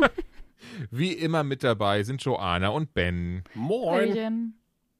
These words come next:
Speaker 1: Hallo. Ich hoffe, ich klinge jetzt nicht so ein bisschen uneuphorisch. Soll ich gar nicht, will ich gar nicht sein.
Speaker 2: Macht
Speaker 1: Weil
Speaker 2: nix, ich kann das übernehmen. Hallo.
Speaker 1: <laughs> Hallöchen, na,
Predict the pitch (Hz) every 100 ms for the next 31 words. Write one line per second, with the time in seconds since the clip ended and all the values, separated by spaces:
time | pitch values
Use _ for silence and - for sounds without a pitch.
0 | _ - 101 104 107 95 90 92 151 165
1 | - 180 170 160 156 147 135 - - 147
2 | 110 - 101 92 110 - 147 175 - 160
3 | 156 160 175 160 151 - 139 104 120 -
4 | _ _ - - 240 311 - 156 - 196
5 | - 226 220 240 277 339 139 185 - 277
6 | 294 370 254 285 - 247 349 175 190 220
7 | 277 - 226 139 214 269